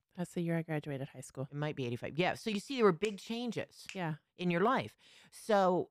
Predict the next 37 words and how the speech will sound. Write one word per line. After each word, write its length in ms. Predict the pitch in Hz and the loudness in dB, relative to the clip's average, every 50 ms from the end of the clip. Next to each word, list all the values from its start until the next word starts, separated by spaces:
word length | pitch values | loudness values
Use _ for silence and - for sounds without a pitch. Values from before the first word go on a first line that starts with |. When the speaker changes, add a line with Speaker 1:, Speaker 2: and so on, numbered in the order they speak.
| _ - | _ -6
Speaker 2:
um, 380 | - 180 175 170 156 147 143 - - | -2 2 4 4 4 2 2 0 -2
it's 160 | 196 - - | -4 -4 -4
the 120 | - 196 | -8 -10
transiting 520 | - - - 220 220 226 214 226 208 190 180 | -6 0 0 0 0 0 0 0 2 4 4
node 200 | 170 160 160 160 | 4 4 2 2
hitting 260 | 165 165 175 156 156 | 0 0 0 0 2
your 100 | 147 151 | 0 0
sun, 200 | - - 170 143 | 0 0 -2 0
and 140 | 135 139 156 | 2 2 4
that's 160 | 175 180 - | 4 2 2
gonna 180 | - 170 156 135 | 0 -4 -4 -4
sweep 340 | - - - 165 156 - - | -6 -6 -4 -4 -4 -4 -6
across 600 | 143 - - 143 135 131 127 123 - - - _ _ _ _ _ _ - | -16 -10 -4 0 0 2 2 0 -2 -8 -20 _ _ _ _ _ _ -2
all 440 | 147 143 139 143 139 139 139 139 139 | 0 2 4 4 6 6 6 4 2
that 200 | 131 139 123 - | 2 0 -2 -4
stuff. 380 | - - - 220 208 175 131 - _ _ _ _ - - - - - _ _ _ - | -6 -6 -2 0 0 0 -2 -4 _ _ _ _ -20 -20 -20 -20 -20 _ _ _ 4
All 60 | 208 | 4
right. 200 | 190 170 - - | 4 4 2 -2
So 440 | - - - 208 190 185 180 170 160 _ _ _ _ _ _ _ _ _ _ _ - - | -8 -2 0 2 4 4 4 4 2 _ _ _ _ _ _ _ _ _ _ _ -10 -8
the 160 | 190 - 226 | -4 0 2
more 260 | 208 208 220 247 269 269 | 4 4 4 4 2 4
we're 200 | 226 208 214 208 | 6 8 8 8
working 320 | 196 196 180 - 160 147 | 8 4 2 0 -6 -6
consciously 560 | - - 127 123 135 - 180 - - 196 185 | -4 -4 -4 -4 -4 -4 -6 -6 -2 0 0
with 160 | 185 190 180 | 0 0 0
ourselves, 360 | 185 180 175 - 185 180 185 - | 0 0 0 0 0 0 0 0
first 160 | - 196 180 - | -4 -6 -4 -2
of 60 | 196 | -2
all, 100 | 180 - | -2 0
even 240 | - 202 190 202 208 | 0 -2 -2 0 0
if 80 | 185 175 | 0 0
it 100 | 170 - | 0 -2
was 160 | 143 135 139 | -2 -4 -2
really 380 | 156 160 151 147 139 131 - - _ _ - | -2 0 2 2 2 0 -2 -6 _ _ -4
crazy 300 | - 151 156 160 180 180 | -2 -2 -2 -2 -4 -6
stuff, 320 | - - 196 190 196 - | -4 -2 -2 -2 -2 -2
like, 340 | - 151 147 143 127 - _ | -4 -4 -2 -2 -4 -6 _